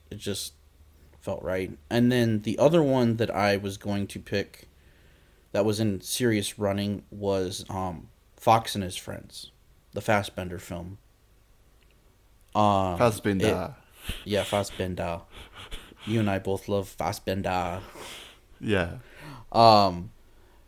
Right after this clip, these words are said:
Speaker 1: it just, I love that movie to bits. And then the other art house one that first came to mind when I was making my little categories, um, was Carlos Regadas' Our Time,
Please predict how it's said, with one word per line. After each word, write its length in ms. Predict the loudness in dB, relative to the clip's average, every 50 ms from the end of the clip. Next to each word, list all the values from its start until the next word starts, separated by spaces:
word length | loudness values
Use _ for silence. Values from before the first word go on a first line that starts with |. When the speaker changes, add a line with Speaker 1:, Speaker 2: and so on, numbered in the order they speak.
| _ _ _ _ _ _ -14 -12
Speaker 1:
it 140 | -12 -10 -8
just, 280 | -6 -6 -6 -6 -8 -10 -6 0
I 80 | 2 4
love 220 | 4 4 4 2
that 140 | 0 -4 -4
movie 280 | -6 -8 -8 -10 -10 -10
to 100 | -12 -10
bits. 580 | -6 -6 -4 -4 -6 -8 -10 -12 -10 -12 -14 -18 -20 -20 _ -2
And 220 | 2 2 4 4 4
then 180 | 4 2 2
the 120 | 2 2 4
other 280 | 4 4 4 4 6 8
art 200 | 6 6 6 4
house 280 | 2 2 2 2 0
one 360 | 0 2 2 2 2 0 -2 -6 -10 0
that 380 | 2 2 2 2 -2 -8 -20 -18
first 480 | -2 4 6 6 6 6 2 -4 -8
came 260 | -2 0 2 4 4 4
to 80 | 4
mind 260 | 4 4 4 2 2
when 120 | 2 2 0
I 20 |
was 140 | 0 0 0
making 340 | 0 -2 -2 -2 -4 -2 -2
my 100 | 0 0
little 200 | 2 0 0 -2
categories, 800 | -2 -4 -2 -2 -2 -2 -2 0 0 0 0 0 -2 -6 -10 -14 -16 -20 -20 -20 -20 -20 -20 -20 -20 -20 -20 -20 _ _ -2
um, 320 | 0 0 0 0 -4 -6 -10 -12 -4
was 360 | -2 0 0 0 -2 -4 -8 -10 _ _ _ _
Carlos 500 | 0 4 6 6 8 8 6 4 2 2
Regadas' 720 | 4 4 4 4 4 4 4 4 2 0 -2 -4 -6 -8 -6 -4
Our 180 | -2 -2 -2
Time, 440 | -2 -2 -2 -2 0 0 -2 -2 -6